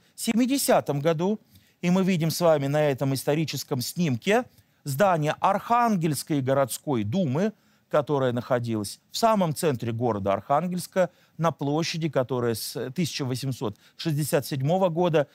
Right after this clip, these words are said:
носила название Ломоносовской площади, располагалась рядом со зданием губернских присутственных мест.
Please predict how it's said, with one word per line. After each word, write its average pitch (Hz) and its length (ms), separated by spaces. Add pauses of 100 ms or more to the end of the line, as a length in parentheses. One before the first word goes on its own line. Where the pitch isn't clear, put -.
(180)
носила 156 460
название 131 640 (220)
Ломоносовской 156 800
площади, 151 600 (180)
располагалась 135 800
рядом 135 300
со 127 180
зданием 131 440 (180)
губернских 175 760
присутственных 135 760
мест. 104 340